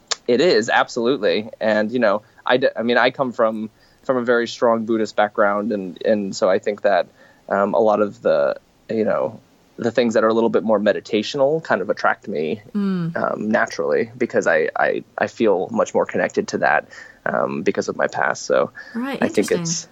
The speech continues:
Speaker 1: yeah.
Speaker 2: I didn't know that. Um, and, uh, what's the most challenging thing that you face?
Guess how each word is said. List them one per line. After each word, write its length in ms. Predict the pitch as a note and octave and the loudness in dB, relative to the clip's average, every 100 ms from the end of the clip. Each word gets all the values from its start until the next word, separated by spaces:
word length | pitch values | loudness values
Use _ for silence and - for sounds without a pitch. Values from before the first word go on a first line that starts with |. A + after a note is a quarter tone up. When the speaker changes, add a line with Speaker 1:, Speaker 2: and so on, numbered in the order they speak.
| _ _ - | _ _ -4
Speaker 1:
yeah. 240 | - G#3+ - - - - - | 0 2 0 -10 -20 -20 -10
Speaker 2:
I 60 | C4 | -4
didn't 160 | G#3 | -2
know 100 | A#3+ | -2
that. 160 | A3 - - - - | -2 -4 -10 -18 -2
Um, 500 | A3+ A3+ G#3 G3+ G#3 - _ - - - | 2 4 2 2 -2 -6 _ -20 -12 -2
and, 400 | B3 A#3+ A#3+ A#3 | 2 4 2 2
uh, 160 | A#3 A#3+ | 2 2
what's 180 | F4 | 2
the 60 | G4 | 2
most 200 | F#4+ F#4 | 0 2
challenging 500 | G#4 G4+ F4+ B3+ G3+ | 2 2 2 2 0
thing 260 | G#3 E3 D3+ - - | 0 -2 -4 -10 -2
that 140 | G#3+ | 2
you 80 | G3 | 2
face? 440 | F#3+ D#3+ D3 - | 2 2 2 -2